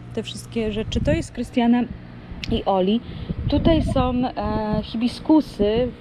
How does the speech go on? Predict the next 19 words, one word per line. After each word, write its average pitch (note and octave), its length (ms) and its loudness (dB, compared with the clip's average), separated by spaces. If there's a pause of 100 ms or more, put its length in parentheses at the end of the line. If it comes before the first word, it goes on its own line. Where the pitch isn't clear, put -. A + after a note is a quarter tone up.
(440)
wsadzone, A#3+ 440 4
żeby G#3 180 -2
był A3+ 180 -4
taki C#4 240 -2
płotek F#3+ 460 0 (220)
po - 60 -10
prostu G3 260 -4
zasłaniający G3+ 880 0 (840)
to F3 100 0
brzydkie. F#3+ 560 0 (500)
No C4+ 80 4
i - 20 6
jeszcze C#4 240 2
są B3+ 240 2
tam B3+ 120 2
moje A#3 280 2
rzeczy, A3 260 -6
zobaczcie, G3 420 -4
wczoraj A3 380 -2